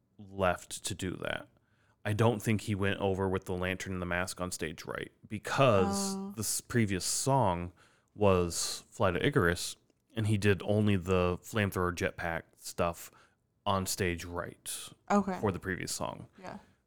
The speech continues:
Speaker 1: Um, so I thought that was kinda cool. Well, not cool. I just thought that was interesting that, like, oh, he did that.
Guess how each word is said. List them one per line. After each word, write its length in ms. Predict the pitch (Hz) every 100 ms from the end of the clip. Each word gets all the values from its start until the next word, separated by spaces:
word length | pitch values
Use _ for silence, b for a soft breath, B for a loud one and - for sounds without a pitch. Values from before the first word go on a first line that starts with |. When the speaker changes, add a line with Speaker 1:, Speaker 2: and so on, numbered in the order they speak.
| -
Speaker 1:
Um, 420 | - 90 85 85 - - _ _ _ _ _ _ _ _ _ _ -
so 140 | 117
I 40 |
thought 120 | 110 110
that 80 |
was 120 | 98 92
kinda 260 | 98 90
cool. 460 | - 82 - - - - _ _ _ _ _ -
Well, 100 | 139
not 200 | 151 -
cool. 260 | 107 92 92
I 60 |
just 160 | 92 -
thought 100 | 95
that 60 |
was 140 | 95 -
interesting 520 | 95 - - - 67
that, 140 | 73
like, 160 | 71 78
oh, 160 | 98 90
he 140 | 95
did 160 | 95 90
that. 260 | 90 87